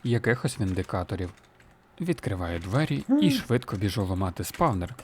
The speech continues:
Speaker 1: поки мені не наваляли. Мені наваляли. Після того, як я заспавнився, я вирішив трохи прийняти участь в клаймових срачах. Е, хто насрав, хто насрав клаймами на всьо? Приберіть їх, ну не треба так обсирати в-, весь спавн.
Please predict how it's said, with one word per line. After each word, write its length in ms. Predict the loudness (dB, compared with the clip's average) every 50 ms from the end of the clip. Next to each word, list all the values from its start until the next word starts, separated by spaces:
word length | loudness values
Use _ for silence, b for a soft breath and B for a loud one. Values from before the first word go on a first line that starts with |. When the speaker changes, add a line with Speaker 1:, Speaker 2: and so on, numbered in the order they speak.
| -8 -2
Speaker 1:
поки 240 | -2 -2 0 2 2
мені 220 | 2 2 2 2
не 120 | 2 2 2
наваляли. 540 | 2 0 0 0 -2 -2 -4 -6 -8 -10 -12 -14 _ _ _ _ _ _ _ _
Мені 380 | -4 -2 -2 0 2 2 4 4
наваляли. 540 | 4 4 4 2 0 0 0 -2 -2 -4 -8 -10 _ _ -20 -20 -20 _ _ _ -10 _
Після 300 | -4 -4 -2 -2 -2 -2
того, 260 | -2 -2 -2 0 -2
як 180 | -2 -4 -4 -4
я 100 | -4 -2
заспавнився, 800 | -2 -4 -4 -2 0 2 2 2 2 2 0 0 -2 -4 -4 -4 -4
я 140 | -2 0 2
вирішив 460 | 2 2 2 2 0 -2 -4 -4 -2
трохи 300 | -2 -2 -2 -2 -4 -6
прийняти 520 | -6 -4 -4 -4 -2 -4 -4 -4 -4 -4
участь 500 | -2 -2 -2 -2 -2 -4 -4 -4 -6 -12 -20 _ -12
в 360 | -12 -10 -8 -8 -6 -6 -8
клаймових 680 | -8 -2 0 2 2 2 2 2 0 0 -2 -4 -4 -6
срачах. 640 | -10 -8 -4 -2 -2 -2 -2 -2 -6 -8 -8 -10 -14 -20 _ _ _ _ _ _ _ _ _ _ _ _ _ _ _ _ _ _ B B B B B B _ -20 -14 -8 -6
Е, 140 | -4 -4 -4
хто 220 | -4 -2 0 0
насрав, 580 | 0 0 -2 0 2 6 8 8 8 8 6 2
хто 200 | 2 2 2 4
насрав 460 | 4 2 0 4 6 6 6 6 4
клаймами 500 | 4 6 6 6 6 6 4 4 4 4
на 100 | 4 4
всьо? 240 | 2 2 0 0 2
Приберіть 460 | 0 0 2 2 2 0 0 0 0
їх, 160 | -2 0 0
ну 80 | 0 0
не 80 | 0
треба 240 | 0 0 0 0 0
так 180 | 0 -4 -6 -6
обсирати 500 | -6 -4 -4 0 0 2 0 0 -2 -6
в-, 260 | -6 -8 -8 -6 -6
весь 160 | -6 -8 -8
спавн. 380 | -10 -10 -6 -6 -6 -6 -8